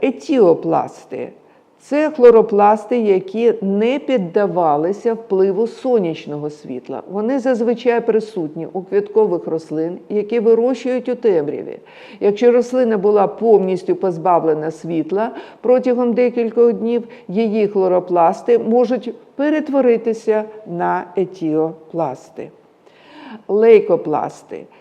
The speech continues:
Це безколірні пластиди, розміри їх менші порівняно з хлоропластами, форма наближається до сферичної, зустрічаються в клітинах епідермісу, бульбах, кореневищах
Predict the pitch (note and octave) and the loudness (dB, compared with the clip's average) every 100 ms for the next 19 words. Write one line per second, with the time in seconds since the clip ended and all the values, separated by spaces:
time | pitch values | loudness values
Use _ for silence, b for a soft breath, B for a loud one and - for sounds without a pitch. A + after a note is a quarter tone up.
0 | b _ A3 A#3 G#3+ D4 - C4+ A#3+ G3 | b _ 4 6 6 0 -2 6 8 8
1 | G3+ G3 F#3+ F#3+ F#3+ F#3+ - E3+ D#3+ E3+ | 6 2 -4 -4 -4 -6 -4 -4 -2 -6
2 | - B - A3 C#4 G#3 G3+ F#3+ F3 E3 | -8 B -2 2 4 2 2 2 2 0
3 | E3 G#3+ A3 F#3+ F#3 G3+ G3+ G#3+ G#3+ G#3+ | -2 -2 0 0 -2 -2 0 0 0 -2
4 | A3 A3+ A3+ A3+ A3+ A3+ A#3 A3+ A3+ - | -2 -4 0 2 2 0 2 2 0 -4
5 | A3 A3+ A3+ B B - D4 C#4 A#3 G#3 | -4 -6 -8 B B -4 0 2 2 0
6 | G#3 G3 F#3+ F#3+ D#3 D3+ D3+ E3+ D3 E3+ | 2 2 2 0 0 0 -2 -4 -6 -6
7 | E3 B3+ A3+ - G3 F3 D#3 - - F#3 | 0 2 2 2 -2 0 -4 -8 -10 -8
8 | G#3 A3 B B G#3 F#3 A#3+ A#3+ B3+ A#3+ | -8 -8 B B -12 -4 -4 -2 -6 -2
9 | C4 A3 G#3 G3+ G#3 G#3+ G#3+ G#3+ G3+ G3+ | 0 2 2 -2 0 -2 2 0 0 -4
10 | - A#3 A3+ E3+ F3 E3+ D#3+ E3 E3 - | -2 -2 0 -2 0 -2 -2 -8 -8 -4
11 | F3+ E3+ F#3 A3+ G3+ E3 F#3+ F#3+ A#3 A#3 | -4 -4 -6 -2 -2 0 -2 0 0 0
12 | A#3 A#3 F#3 F3 E3+ - E3 | 0 -2 0 0 -2 -4 -6